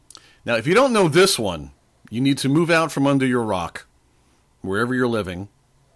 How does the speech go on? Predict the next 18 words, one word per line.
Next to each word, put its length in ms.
and, 320
and 220
just 420
understand. 580
Not 280
Iraq. 560
I 60
mean, 100
it's 140
okay. 340
But 120
move 180
out 240
from 380
under 320
<laughs> 0
your 240
rock 500